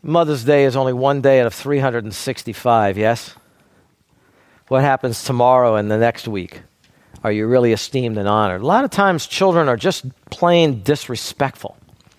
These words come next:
And by the way, to any of the children, you need to honor your mom three hundred and sixty-five days a year. You want me to say that again?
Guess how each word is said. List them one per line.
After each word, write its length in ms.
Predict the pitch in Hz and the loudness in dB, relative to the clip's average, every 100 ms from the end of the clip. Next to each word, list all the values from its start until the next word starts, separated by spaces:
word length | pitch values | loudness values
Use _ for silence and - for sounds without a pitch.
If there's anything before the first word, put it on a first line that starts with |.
| _ _ _ _ _ | _ _ _ _ _
And 100 | 143 | -4
by 180 | 139 202 | 2 2
the 80 | 170 | 4
way, 360 | 139 135 135 143 | 4 4 2 -4
to 160 | 143 | -6
any 180 | 156 185 | -2 0
of 80 | 147 | 0
the 80 | 127 | -2
children, 440 | - 127 120 123 - _ _ _ _ | -4 -4 -4 -6 -10 _ _ _ _
you 100 | - | -8
need 180 | 233 269 | -4 -2
to 80 | 143 | 0
honor 600 | 160 160 170 160 143 - _ _ _ _ - | 2 4 4 2 0 -2 _ _ _ _ -4
your 160 | 139 | -2
mom 600 | 135 143 156 160 160 160 - _ _ | 0 2 2 2 0 -4 -14 _ _
three 220 | 147 175 | -6 -2
hundred 300 | 170 170 151 | 0 0 -2
and 100 | 117 | -4
sixty-five 800 | - 156 - 143 - 131 123 110 | -6 -6 -4 -8 -2 2 2 0
days 280 | 113 113 107 | 2 2 0
a 60 | 98 | -4
year. 320 | 90 87 120 _ _ _ _ _ _ _ _ _ _ _ _ - | -8 -12 -16 _ _ _ _ _ _ _ _ _ _ _ _ -10
You 60 | |
want 100 | 131 | -6
me 60 | 127 | -4
to 40 | |
say 140 | 139 131 | 2 4
that 140 | 131 | 4
again? 300 | 131 131 123 | 2 -2 -4